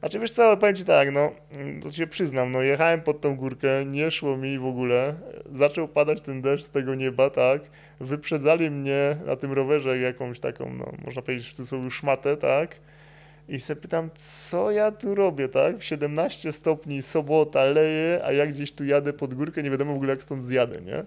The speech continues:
No i, i mówię, przecież mógłbym siedzieć w domu, na kanapie, e,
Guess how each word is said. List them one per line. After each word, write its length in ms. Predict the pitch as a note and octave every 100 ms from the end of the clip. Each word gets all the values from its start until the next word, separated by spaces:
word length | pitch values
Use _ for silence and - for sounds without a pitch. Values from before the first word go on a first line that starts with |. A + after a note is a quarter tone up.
| - - - - - -
No 240 | B2 - -
i, 240 | C3+ C3 B2+
i 40 |
mówię, 240 | C3+ C3 C#3+
przecież 220 | - D3
mógłbym 280 | E3 D#3+ D3
siedzieć 320 | G3 C#3 B2
w 40 |
domu, 440 | B2 C#3 D3 D3 D3+ - - - - -
na 160 | C3+
kanapie, 560 | C#3 C3+ B2+ C3+ C#3+ C3+
e, 60 | C3+